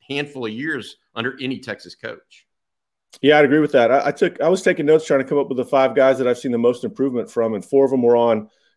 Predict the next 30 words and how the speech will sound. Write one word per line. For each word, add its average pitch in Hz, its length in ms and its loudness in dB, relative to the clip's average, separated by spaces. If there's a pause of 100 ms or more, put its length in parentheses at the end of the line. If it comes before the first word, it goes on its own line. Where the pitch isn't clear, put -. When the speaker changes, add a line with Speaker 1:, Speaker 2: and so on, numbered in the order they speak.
Speaker 2:
defense 131 460 -2
and 110 100 -4
three 127 160 0
of 131 80 2
them 127 80 -2
were 120 140 2
on 117 80 0
the 107 80 -2
defensive 123 480 -4
line. 123 280 0
And 98 100 -4
that's, 110 260 -2
uh, 110 200 2
Coburn, 139 400 2
Sweat, 131 420 2 (500)
um, 113 600 0 (200)
and, 123 240 2
uh, 113 440 2 (260)
Co-, 180 140 4
uh, 147 220 2
Coburn, 165 520 0 (140)
Coburn, 185 240 2
Sorrell, 151 500 4
and 113 100 -4
Sweat, 131 320 0
I 110 60 -2
believe 107 200 -4
I 101 60 -6
have. 98 240 -4 (140)
Uh, 120 320 -2